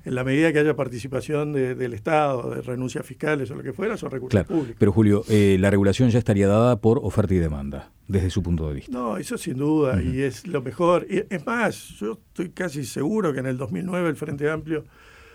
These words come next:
Speaker 1: lo, lo, lo incluyó dentro de su política habitacional, que es la
Speaker 2: Ujú.
Speaker 1: libre contratación, una frase, ¿no? La
Speaker 2: Ajá.
Speaker 1: libre contratación era el mejor sistema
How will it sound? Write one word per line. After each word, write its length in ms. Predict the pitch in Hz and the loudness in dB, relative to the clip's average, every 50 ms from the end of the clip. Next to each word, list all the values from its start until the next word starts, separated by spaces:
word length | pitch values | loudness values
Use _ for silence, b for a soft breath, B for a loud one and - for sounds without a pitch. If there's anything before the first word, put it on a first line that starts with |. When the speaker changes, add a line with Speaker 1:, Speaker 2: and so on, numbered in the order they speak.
| b b b _ | b b b _
Speaker 1:
lo, 300 | 160 139 139 139 135 131 | -4 -2 -2 -2 -2 -4
lo, 400 | 127 123 131 127 127 - - - | -2 -2 -2 -2 -2 -4 -6 -8
lo 140 | 156 143 131 | -8 -6 -6
incluyó 720 | 127 127 135 139 139 131 147 170 165 170 170 165 151 143 | -6 -4 -2 -2 -2 2 2 4 4 4 4 4 4 2
dentro 260 | 135 135 135 131 147 139 | 0 -2 -2 -2 -2 -2
de 60 | 127 | -2
su 120 | - 143 | -2 -4
política 380 | - 131 131 147 147 147 143 139 | -6 -8 -8 -6 -4 -2 -2 0
habitacional, 560 | 135 131 117 127 113 123 139 131 147 156 160 | 0 -2 -2 -4 -4 -4 -4 -2 -2 -2 -2
que 80 | 151 156 | -2 -4
es 80 | 131 | -4
la 60 | 135 | -2
Speaker 2:
Ujú. 80 | 127 135 | -4 -4
Speaker 1:
libre 160 | 139 139 135 | -4 -4 -4
contratación, 580 | 131 131 110 127 127 123 135 117 - 175 170 156 | -6 -8 -8 -8 -10 -10 -10 -12 -10 -10 -10 -8
una 140 | 156 208 - | -8 -8 -4
frase, 360 | - 160 170 151 - - 135 | -4 -4 -4 -4 -6 -10 -10
¿no? 140 | 135 180 - | -6 -2 2
La 80 | - | 2
Speaker 2:
Ajá. 100 | - 185 | 4 4
Speaker 1:
libre 160 | 185 180 - | 4 2 2
contratación 520 | - 151 143 131 139 139 139 - 185 165 160 | 0 -2 -2 -2 -4 -4 -4 -4 -4 -4 -2
era 100 | 160 147 | -2 -2
el 60 | 135 | -4
mejor 260 | 135 135 131 160 139 | -4 -4 -4 -4 -4
sistema 460 | 127 156 139 - 160 147 151 160 147 | -4 -8 -8 -4 -4 -4 -4 -4 -10